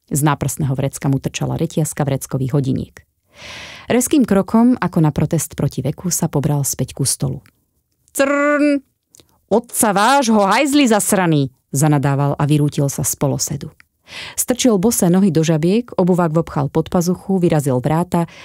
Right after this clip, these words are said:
a zbehol po schodoch až na prízemie. "Ja vám dám, matere vás nespoznajú!" zjapal po paneláku. Rozrazil vonkajšie dvere a s napriahnutým obuvákom v ruke vyskočil na ulicu. "Čo?" zahulákal, no ďalšie slová prehltol.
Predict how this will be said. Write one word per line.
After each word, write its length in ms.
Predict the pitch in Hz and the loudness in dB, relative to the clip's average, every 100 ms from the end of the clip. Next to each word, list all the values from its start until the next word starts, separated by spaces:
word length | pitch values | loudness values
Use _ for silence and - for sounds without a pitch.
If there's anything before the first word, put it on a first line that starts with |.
| - - | -14 -4
a 80 | |
zbehol 400 | 160 160 214 165 | -2 2 2 2
po 80 | - | 2
schodoch 400 | 190 - 175 165 | 0 0 0 0
až 160 | 160 151 | 0 2
na 80 | 147 | 2
prízemie. 560 | 151 147 139 135 127 - _ _ _ _ | 0 -2 -2 -4 -6 -14 _ _ _ _
"Ja 240 | 147 147 | -8 -6
vám 320 | 160 139 131 147 | -6 -6 -6 -2
dám, 240 | 165 190 | 0 2
matere 400 | 170 165 185 156 | 0 0 0 0
vás 160 | 139 160 | -2 -4
nespoznajú!" 720 | 156 - 170 160 147 127 - _ | -6 -2 -2 0 -2 -4 -8 _
zjapal 480 | - 147 143 - 147 | -2 0 0 -2 -4
po 80 | 151 | -4
paneláku. 640 | 156 147 139 139 - - _ _ _ _ _ - | -4 -4 -4 -8 -12 -16 _ _ _ _ _ -4
Rozrazil 480 | 151 139 151 151 170 | -2 0 -2 0 0
vonkajšie 480 | 156 147 151 - - | 0 -2 -4 -8 -6
dvere 320 | 143 170 180 - - - - - | -2 -2 -2 -6 -20 -20 -20 -12
a 80 | - | -4
s 80 | 165 | 0
napriahnutým 720 | 175 185 214 196 202 160 - | 2 2 2 2 2 0 0
obuvákom 560 | 160 175 170 165 131 131 | 0 2 0 -2 -2 -2
v 80 | 160 | -2
ruke 240 | - 151 | -2 -4
vyskočil 480 | 147 - 139 - 139 | -4 -6 -8 -4 -4
na 160 | 131 | -4
ulicu. 480 | - 131 139 - 170 _ _ _ _ _ - - _ - | -6 -8 -8 -12 -12 _ _ _ _ _ -20 -20 _ -10
"Čo?" 480 | - - 320 320 - _ _ _ _ _ | -4 0 0 0 -6 _ _ _ _ _
zahulákal, 800 | - 151 156 151 147 156 180 190 | -8 -2 -2 -2 -4 -4 -2 2
no 240 | 233 208 147 | 2 2 2
ďalšie 480 | 160 202 220 - 143 | 0 0 0 -4 -4
slová 400 | - 170 185 185 | -2 -2 -2 -2
prehltol. 640 | 165 160 143 - 139 156 | -2 0 -2 -4 -10 -12